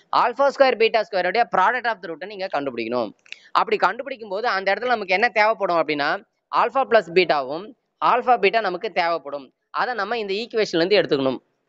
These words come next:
சரிங்களா? ரைட், பார்க்கலாம் பாருங்க. ஒவ்வொரு சம்மா பார்க்கலாம். ரொம்ப ஈஸியான சம் தான். புரிஞ்சுக்கிட்டா ஈஸி. பாருங்க, ஃபர்ஸ்ட் அவங்க ஒரு ஈக்குவேஷன் கொடுத்துருக்காங்க.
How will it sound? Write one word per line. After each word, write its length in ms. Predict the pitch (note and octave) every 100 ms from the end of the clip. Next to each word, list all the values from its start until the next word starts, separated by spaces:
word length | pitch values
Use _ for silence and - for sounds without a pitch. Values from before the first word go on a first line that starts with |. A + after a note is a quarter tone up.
| _ -
சரிங்களா? 280 | E3 F#3+ D3+ - _ _
ரைட், 160 | D3+ D3 D#3+
பார்க்கலாம் 280 | E3 D#3+ C#3+
பாருங்க. 180 | F#3 F#3+
ஒவ்வொரு 200 | F#3+ G3 F#3
சம்மா 160 | F#3+ G3 D#3
பார்க்கலாம். 280 | C#3 A#2 - - _ _ _ - _ _ _ D#3+
ரொம்ப 140 | F#3+ A3 G3+
ஈஸியான 300 | A3 A3+ A3 F3
சம் 160 | E3 D#3+
தான். 120 | A3+ _ _ _ _ -
புரிஞ்சுக்கிட்டா 400 | B3+ B3 A#3 B3 G3
ஈஸி. 180 | F3 C#3
பாருங்க, 200 | D#3 C#3 F3
ஃபர்ஸ்ட் 240 | F3 - F3 F3 G#3+ - _
அவங்க 140 | F#3 G3
ஒரு 60 | G3+
ஈக்குவேஷன் 380 | A#3+ D4+ F#3 G#3
கொடுத்துருக்காங்க. 400 | F#3 F3+ E3 C3